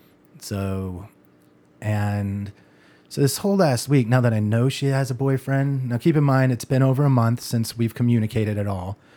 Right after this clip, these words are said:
So I think I'm in the clear, but you hear then, you know, "You've mown another man's lawn, you played groundskeeper.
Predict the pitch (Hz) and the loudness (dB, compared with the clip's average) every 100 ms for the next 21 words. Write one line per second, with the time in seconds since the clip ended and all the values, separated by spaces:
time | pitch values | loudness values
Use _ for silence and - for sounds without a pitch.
0 | _ - 120 - 190 190 165 139 113 - | _ -2 0 2 2 4 4 4 0 0
1 | 196 110 98 98 _ _ _ _ _ _ | 2 2 -2 -8 _ _ _ _ _ _
2 | - 131 123 - _ - 123 135 131 170 | 2 4 4 0 _ -10 -2 0 2 2
3 | 156 131 123 120 117 117 113 _ _ _ | 4 2 2 0 0 -4 -8 _ _ _
4 | _ _ _ _ _ _ _ _ _ _ | _ _ _ _ _ _ _ _ _ _
5 | _ _ _ - 104 92 92 - 98 98 | _ _ _ -12 -10 -10 -12 -8 -6 0
6 | 107 107 107 107 107 104 104 101 107 107 | 2 2 2 2 2 2 0 0 2 2
7 | 104 98 101 - 104 101 107 110 110 - | 2 0 -2 -2 -2 0 0 2 0 -2
8 | 101 104 92 | -2 -2 -6